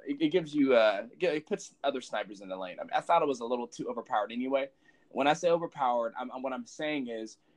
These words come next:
you're giving players a no-brainer option, right?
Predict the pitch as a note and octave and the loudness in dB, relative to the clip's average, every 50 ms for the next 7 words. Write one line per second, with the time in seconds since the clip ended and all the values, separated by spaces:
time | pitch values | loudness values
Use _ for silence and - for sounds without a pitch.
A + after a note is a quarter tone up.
0 | _ - C#3 C#3+ C3+ B2 D#3 D#3+ D#3 D3+ C#3+ - - - C#3+ C#3 C3+ C3 B2 A#2 | _ -2 -2 -2 0 0 0 0 0 0 -2 -2 2 4 4 6 6 4 2 0
1 | A#2 A#2 A#2 A2+ - - _ _ _ _ _ _ _ _ _ _ _ _ _ _ | -2 -4 -4 -6 -12 -18 _ _ _ _ _ _ _ _ _ _ _ _ _ _
2 | _ _ _ _ - B2+ C3 D3 C#3+ C3 G#2+ G2+ A2 A#2 A#2+ A#2+ A2 F#2 B1+ - | _ _ _ _ -2 0 4 6 4 4 4 2 -4 -2 -2 -2 -4 -6 -8 -10
3 | _ _ _ _ _ _ - - B2 A2+ G2+ - - G#2 E2+ E2 F2+ G2 A2+ C3+ | _ _ _ _ _ _ -2 0 0 0 0 -4 -10 -12 -10 -6 -4 -2 0 -2
4 | C3+ | -2